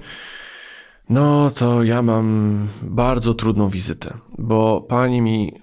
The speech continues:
przeczyta jakąś stronę typu mama i ja, dziecko ja i tak dalej, kropka P L.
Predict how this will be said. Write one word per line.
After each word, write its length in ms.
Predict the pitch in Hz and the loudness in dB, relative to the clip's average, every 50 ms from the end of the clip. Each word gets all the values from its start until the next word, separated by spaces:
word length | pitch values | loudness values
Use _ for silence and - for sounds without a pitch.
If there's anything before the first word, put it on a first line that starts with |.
| - - | -20 -14
przeczyta 500 | - - - 110 104 - 120 117 123 107 | -10 -8 -6 -6 -6 -6 -4 -2 -2 0
jakąś 480 | 110 104 - 107 101 95 101 - - - | -2 -2 -2 -2 -2 -2 -4 -6 -8 -8
stronę 480 | - - - - - 117 113 107 107 104 | -10 -10 -6 -4 -2 0 2 2 0 0
typu 300 | - 107 104 - 107 107 | 0 -2 -2 0 2 2
mama 380 | 110 113 117 113 110 104 95 | 2 4 2 2 2 2 0
i 140 | 65 113 113 | 0 0 0
ja, 260 | 110 110 110 107 104 | 0 2 2 0 0
dziecko 480 | 110 110 117 117 113 - - - 113 107 | 0 0 0 0 0 -2 -2 0 0 2
ja 500 | 104 104 107 107 107 107 107 101 98 - - | 2 2 2 2 2 2 0 0 -2 -2 -4
i 160 | 120 127 120 | -4 -4 -2
tak 240 | - 107 98 104 104 | -2 -2 -2 0 0
dalej, 320 | 101 101 92 90 92 87 | 0 0 0 0 -2 -2
kropka 360 | - 107 110 107 - - 104 | -2 -2 -4 -2 -2 -4 -2
P 180 | 101 107 92 69 | -2 -2 -2 0
L. 260 | 87 95 107 147 - | 2 2 2 2 0